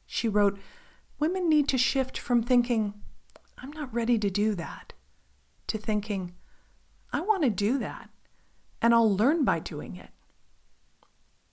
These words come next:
How inspiring. But what happens if leaning in doesn't pan out quite the way you hoped?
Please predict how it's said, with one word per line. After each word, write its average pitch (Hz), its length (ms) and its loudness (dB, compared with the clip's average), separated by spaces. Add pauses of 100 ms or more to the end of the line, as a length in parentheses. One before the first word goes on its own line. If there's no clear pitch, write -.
(320)
How 233 180 -6
inspiring. 180 640 -2 (1120)
But - 240 0
what 440 140 0
happens 392 480 -2
if 294 140 -2
leaning 277 440 4
in 269 300 2
doesn't 247 400 -4
pan 240 320 -2
out 220 260 -2
quite 247 280 -4
the 254 60 -4
way 233 140 0
you 226 140 0
hoped? 240 480 -4